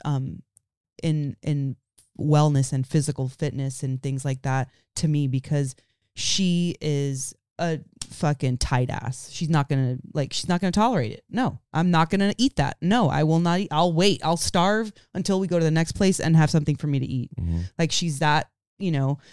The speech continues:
Speaker 1: strict with herself. And so I can get behind that energy, but I can also get behind, like, "All right, one more. Okay, I'll take another little nibble. Sure."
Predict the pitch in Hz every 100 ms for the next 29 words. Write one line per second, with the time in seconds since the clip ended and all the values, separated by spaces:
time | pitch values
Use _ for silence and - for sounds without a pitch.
0 | - _ - - - 185 - 170 170 156
1 | - 143 143 - 165 160 175 165 - 190
2 | - 294 220 294 285 226 185 151 139 135
3 | 131 131 123 131 _ - 175 180 190 180
4 | 196 196 175 175 175 170 160 - 392 359
5 | 339 320 311 320 349 381 - - 392 370
6 | 370 - 339 311 285 254 240 - _ -
7 | 254 254 254 240 226 240 254 233 226 208
8 | 247 - _ _ - 359 415 277 180